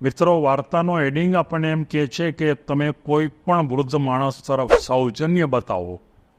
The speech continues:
અને ઈ તમને જે દુઆ આપે, આશીર્વાદ આપે, એ દુનિયાનો શ્રેષ્ઠ આશીર્વાદ છે. આ મુદ્દાને સમજાવવા માટે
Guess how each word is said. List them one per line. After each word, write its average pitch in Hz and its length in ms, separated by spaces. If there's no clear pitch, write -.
અને 135 260
ઈ 175 160
તમને 139 440
જે 127 180
દુઆ 123 460
આપે, 110 240
આશીર્વાદ 120 680
આપે, 101 420
એ 123 100
દુનિયાનો 113 600
શ્રેષ્ઠ - 480
આશીર્વાદ 92 440
છે. - 240
આ 131 460
મુદ્દાને 131 460
સમજાવવા 120 600
માટે 113 480